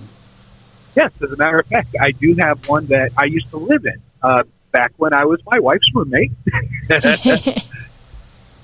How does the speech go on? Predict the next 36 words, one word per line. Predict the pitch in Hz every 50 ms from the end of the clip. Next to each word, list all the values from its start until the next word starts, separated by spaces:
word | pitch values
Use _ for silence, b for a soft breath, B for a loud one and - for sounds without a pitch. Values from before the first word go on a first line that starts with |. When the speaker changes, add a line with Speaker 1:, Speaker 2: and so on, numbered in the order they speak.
| - -
Speaker 1:
She | - - 151 165 175 185 - -
had | - - - - 143 139 139 139 -
a | 131 - 143 135
spirit | 123 - - - 208 214 160 143 143 -
that | - 143 147 143
would | 151 156
walk | 143 131 131 131 135 - -
across | 135 - 135 123 123 - -
the | - -
floor. | - - 233 165 - - - - - - _ _ _ _ - - - _ _ _ _ _ _ _ -
And | 135 139 139 135 135 131 131 127
Speaker 2:
Wow. | 143 143 - - - 415 - - -
Speaker 1:
we, | - 131 277 143 - 139 - - _ _ _ _ -
it | - 143 135
had | 147 190 226 254
to | 254 226
have | 185 156
been | 165 151
a | 139 -
spirit | - - - 185 156 151 147
because | - - 147 135 -
she'd | - 202 196
be | 202 202
there | 160 156 147 143
all | - 143 147 160 175 180
alone | 180 170 139 123 123 120 120 123 - -
and | 139 135 131
she | - - - -
would | 370 -
hear | 147 147 151 131 127 131 131 127 - - - - - - - - - -
boots | - 208 202 131 113 - - - - - - - - - - 120
walk | 123 120 120 - -
across | - - - 143 123 113 123 123 - -
the | -
hardwood | - - 131 120 117 - 120 120 - - -
floor. | 185 196 147 107 101